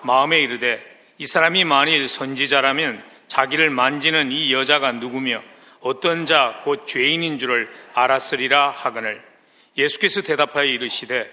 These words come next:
"시몬아, 내가 네게 이를 말이 있다." 하시니 그가 이르되 "선생님, 말씀하소서." 이르시되 "빚 주는 사람에게 빚진 자가 둘이 있어 하나는 오백 데나리온을 졌고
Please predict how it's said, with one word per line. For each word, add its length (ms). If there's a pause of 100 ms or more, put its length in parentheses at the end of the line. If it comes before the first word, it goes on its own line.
(140)
"시몬아, 680 (540)
내가 640
네게 720
이를 280
말이 400
있다." 220
하시니 440 (340)
그가 220
이르되 460
"선생님, 540
말씀하소서." 1120 (680)
이르시되 840
"빚 200
주는 300
사람에게 800
빚진 380
자가 500
둘이 320
있어 400 (420)
하나는 600
오백 440
데나리온을 640
졌고 540